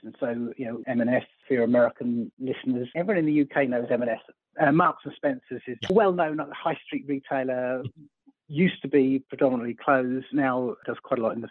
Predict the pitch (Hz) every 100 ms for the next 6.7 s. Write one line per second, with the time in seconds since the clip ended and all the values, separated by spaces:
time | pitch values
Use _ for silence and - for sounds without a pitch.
0 | _ 135 110 135 117 113 123 123 131 120
1 | 117 - 190 214 208 240 233 175 185 165
2 | 170 170 165 185 190 - 127 113 107 -
3 | - 156 - - 147 113 - 123 - 143
4 | 123 143 113 101 123 135 139 131 110 -
5 | 117 131 131 113 - - 127 127 110 127
6 | 117 107 - - 127 117